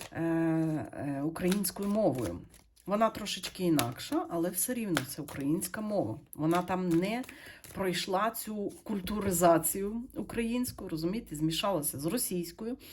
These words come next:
Але яка різниця? Територія наша.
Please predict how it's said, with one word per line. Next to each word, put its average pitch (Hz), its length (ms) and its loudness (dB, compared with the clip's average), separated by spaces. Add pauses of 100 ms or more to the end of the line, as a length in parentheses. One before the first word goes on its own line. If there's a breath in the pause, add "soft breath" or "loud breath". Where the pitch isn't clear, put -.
(280 loud breath)
Але 220 420 6
яка 180 280 -4
різниця? 190 580 -2 (680 loud breath)
Територія 196 540 2
наша. 185 460 2